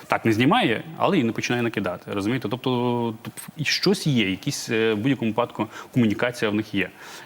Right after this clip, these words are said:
І, ем, ну, зараз вони вже говорять, ну, Марко Рубіо після цієї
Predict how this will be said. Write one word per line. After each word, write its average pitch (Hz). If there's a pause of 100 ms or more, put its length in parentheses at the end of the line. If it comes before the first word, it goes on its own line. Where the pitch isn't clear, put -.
(120)
І, 110
ем, 107
ну, 127
зараз 120
вони 110
вже 107
говорять, 110
ну, 98 (120)
Марко 104
Рубіо 107
після -
цієї 98